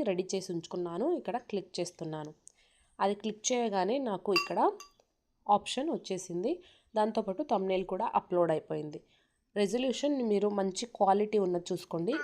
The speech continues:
ఎక్కువ మంచి క్వాలిటీ ఉంటే మంచిగా ఆడియన్స్‌ని ఎక్కువ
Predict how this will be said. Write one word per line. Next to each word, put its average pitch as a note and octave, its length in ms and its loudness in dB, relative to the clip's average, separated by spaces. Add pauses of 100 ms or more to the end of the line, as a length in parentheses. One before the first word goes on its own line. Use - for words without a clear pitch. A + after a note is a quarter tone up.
(120)
ఎక్కువ A#3 220 2 (140)
మంచి G3 260 0 (100)
క్వాలిటీ G3 440 4
ఉంటే F3+ 200 4 (160)
మంచిగా G3 500 2 (760)
ఆడియన్స్‌ని A3 580 2 (280)
ఎక్కువ A#3+ 220 6